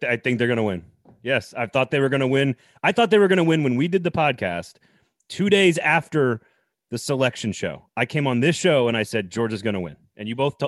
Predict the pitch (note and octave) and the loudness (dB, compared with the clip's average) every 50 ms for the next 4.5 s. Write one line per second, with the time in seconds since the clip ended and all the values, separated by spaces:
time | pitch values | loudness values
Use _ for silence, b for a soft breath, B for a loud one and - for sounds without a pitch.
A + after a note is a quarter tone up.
0 | - - A#2+ A#2+ A#2+ A#2+ A2+ A2 A2+ A2+ G#2+ A#2 A#2+ - - G#2 F2+ G2 B2 D#3+ | -6 -4 -4 -4 -2 -2 -2 -2 -2 -2 -4 -4 -8 -6 -4 -4 -4 -4 -4 -4
1 | - A3 F3 - A3 G#3+ G#3+ G#3 E3+ D#3+ D#3+ - - E3+ E3+ G#3+ - - A3+ A2+ | -4 -6 -4 -2 -2 -2 -2 -2 -4 -4 -4 -4 -2 -2 -2 -2 0 2 0 0
2 | E2 - - G2+ - - C3+ B2+ C3+ C3 - C#3+ B2 C3+ C#3 B2 C3 C3 B2+ A#2+ | 0 -2 -6 -8 -6 -6 -6 -6 -6 -6 -8 -8 -6 -6 -6 -4 -4 -4 -4 -4
3 | A#2 - _ _ _ _ _ _ _ _ _ _ _ - A2 A#2 - - A#2+ A2+ | -6 -8 _ _ _ _ _ _ _ _ _ _ _ -6 -6 -4 -4 -4 -2 0
4 | A2+ G#2 F#2+ - G2 E2+ E2 D2+ D2+ | 0 0 -2 -2 -4 -8 -10 -10 -12